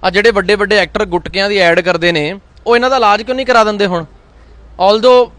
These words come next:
ਮੈਂ ਤਾਂ ਚਲੋ ਇਹਨਾਂ ਨੂੰ ਹੀ ਕਸੂਰਵਾਰ ਠਹਿਰਾਊਂਗਾ ਕਿ ਜਿਨ੍ਹਾਂ ਦੇ ਮਗਰ ਲੱਗ ਕੇ ਜ਼ਹਿਰ ਖਾਣੀ ਸ਼ੁਰੂ ਕਰ ਦਿੰਦੇ ਨੇ, ਪਰ ਕਰੋੜਾਂ ਰੁਪਇਆ ਲੈ ਕੇ ਤੁਸੀਂ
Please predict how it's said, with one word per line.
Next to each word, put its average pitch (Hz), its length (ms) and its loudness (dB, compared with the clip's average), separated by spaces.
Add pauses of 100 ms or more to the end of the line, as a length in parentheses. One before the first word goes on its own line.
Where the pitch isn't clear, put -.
(180)
ਮੈਂ 196 140 -4
ਤਾਂ 220 100 -4
ਚਲੋ 220 280 -2
ਇਹਨਾਂ 214 280 -2
ਨੂੰ 233 80 -2
ਹੀ 226 40 -4
ਕਸੂਰਵਾਰ 208 480 0
ਠਹਿਰਾਊਂਗਾ 185 540 0
ਕਿ 190 180 -10
ਜਿਨ੍ਹਾਂ 180 260 -6
ਦੇ 196 80 -6
ਮਗਰ 175 300 -4
ਲੱਗ 170 160 0
ਕੇ 180 160 -8
ਜ਼ਹਿਰ 170 260 0
ਖਾਣੀ 170 220 -6
ਸ਼ੁਰੂ 170 200 -6
ਕਰ 180 140 -4
ਦਿੰਦੇ 151 220 -6
ਨੇ, 180 120 -8 (480)
ਪਰ 208 100 0
ਕਰੋੜਾਂ 220 320 0
ਰੁਪਇਆ 233 200 -2
ਲੈ 190 220 2
ਕੇ 208 180 -4
ਤੁਸੀਂ 180 380 -8